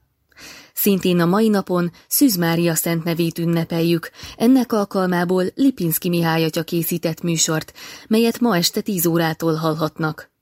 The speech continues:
A mai napon ismét jelentkezik a Függő kérdések című sorozat. Van szabadulás a súlyos játékfüggőségből is. Balázs történetének első felvonását augusztus tizenötödikén hallhattuk,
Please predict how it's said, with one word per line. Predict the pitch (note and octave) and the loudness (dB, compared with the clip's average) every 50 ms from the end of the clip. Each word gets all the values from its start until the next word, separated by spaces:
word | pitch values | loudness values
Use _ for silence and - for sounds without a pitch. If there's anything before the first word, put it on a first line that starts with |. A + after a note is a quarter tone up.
| _ _ _ _ _ _ _ _ _ _ _ - - - - - - - - - - - | _ _ _ _ _ _ _ _ _ _ _ -20 -20 -20 -20 -20 -20 -20 -20 -20 -10 -2
A | - | 2
mai | F#3+ G3+ A3 G#3 F3+ | 4 4 4 4 2
napon | F3 G3 G#3+ - B3+ A3 G#3+ G#3+ C4+ - | 2 0 0 0 2 2 2 0 0 2
ismét | D4 C#4 - - F3+ F3 - | 2 2 2 2 -2 -2 0
jelentkezik | - F3 E3+ E3+ E3 E3 - F3 E3 F3 E3+ - | 0 0 0 0 0 0 0 0 -2 -2 -2 -4
a | - | -6
Függő | - - B3 A3 F#3 F3+ D#3+ D#3 | -4 -2 -4 -2 0 0 0 0
kérdések | - - E3+ E3 E3 E3+ E3+ D#3+ - F3 D#3+ - | 0 -2 -2 -2 0 0 0 0 0 -2 -2 -4
című | - - E3+ E3 E3 D#3+ | -4 -2 0 0 0 2
sorozat. | D#3+ - - E3+ E3 D#3+ D#3 E3 D#3 D#3 - - - _ _ _ _ - - - - - - - - | 0 0 0 0 0 0 0 0 -2 -4 -6 -16 -20 _ _ _ _ -20 -20 -18 -18 -20 -20 -20 -8
Van | - G#3+ C#4 C4+ A3 | -2 2 2 4 4
szabadulás | G3 - G3 F3 F3+ F3 F#3 F#3 F3+ E3 F3 - | 2 0 0 0 0 0 0 0 0 0 0 0
a | G#3+ G3+ | 0 -2
súlyos | - - C4 A#3+ G3+ E3+ D#3+ - - | 0 0 0 2 2 0 0 0 0
játékfüggőségből | F3+ E3 E3 - E3 E3 D#3+ - - F#3 F3 - F3+ E3 D#3+ - F3 E3+ E3 E3+ E3+ E3 D#3+ | 0 0 0 -2 -4 -6 -6 -4 -6 -6 -2 -2 -2 0 0 0 0 -2 -2 0 0 0 0
is. | E3 D3+ - - - - _ _ _ _ - - - - - - - - - - | 0 0 0 -2 -4 -6 _ _ _ _ -20 -20 -18 -18 -18 -18 -20 -20 -16 -6
Balázs | - G3 A#3 B3+ B3 A3 G#3 - | -2 0 2 2 2 2 0 -2
történetének | - - G3 F#3+ - - F#3+ F3+ F3+ E3+ E3+ - F3+ F3 E3 D#3 - - | -2 -2 -2 -2 -2 -2 -2 0 0 -2 -2 -2 -4 -2 -2 -2 -4 -2
első | - G#3+ A3+ A3 - G3+ | -2 0 0 2 0 0
felvonását | F#3 - F#3 E3+ E3+ E3+ F3 E3+ E3+ E3 E3 E3 - F3 E3 D#3+ E3 - - - - - - | 0 0 0 0 2 2 2 2 2 2 2 2 0 0 0 -2 -2 -6 -14 -20 -20 -12 -4
augusztus | - C#4 C#4 B3 G#3 G3 - - F#3 E3+ - | 0 2 2 2 2 0 -2 -2 -4 -6 -6
tizenötödikén | - F3 E3 F3 E3+ E3+ D#3+ - E3+ E3 F3 E3 - E3+ E3+ E3 | -6 -4 -2 0 0 0 0 0 0 -2 -2 -2 0 0 0 0
hallhattuk, | D#3+ D#3+ E3 D#3+ D#3+ E3 - - F3 D#3+ - - | 0 0 0 0 0 -2 -2 -4 -6 -6 -6 -8